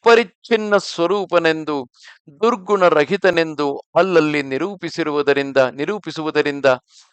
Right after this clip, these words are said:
ಸಗುಣನೆಂಬುದಕ್ಕೆ ಕಲ್ಯಾಣ ಗುಣಗಣ ಪರಿಪೂರ್ಣನೆಂದು, ನಿರ್ಗುಣನೆಂಬುದಕ್ಕೆ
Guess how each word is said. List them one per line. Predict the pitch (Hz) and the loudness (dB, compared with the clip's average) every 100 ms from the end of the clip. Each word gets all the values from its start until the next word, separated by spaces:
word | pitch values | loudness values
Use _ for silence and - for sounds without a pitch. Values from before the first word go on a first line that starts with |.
| _ | _
ಸಗುಣನೆಂಬುದಕ್ಕೆ | - 226 226 247 233 214 202 214 202 190 185 - 180 160 _ | 0 2 4 4 4 4 2 2 2 2 2 2 2 2 _
ಕಲ್ಯಾಣ | 165 220 208 185 170 160 | 0 2 2 4 4 2
ಗುಣಗಣ | 127 170 202 151 165 185 | 0 0 2 4 4 4
ಪರಿಪೂರ್ಣನೆಂದು, | 175 160 156 185 208 233 214 190 165 160 156 151 131 _ - _ 180 | 2 2 0 0 -4 -4 0 0 2 -4 -6 -6 -6 _ -20 _ -8
ನಿರ್ಗುಣನೆಂಬುದಕ್ಕೆ | 185 240 185 185 208 196 185 185 180 175 175 _ 170 | 0 0 0 -2 2 2 2 0 0 0 0 _ 2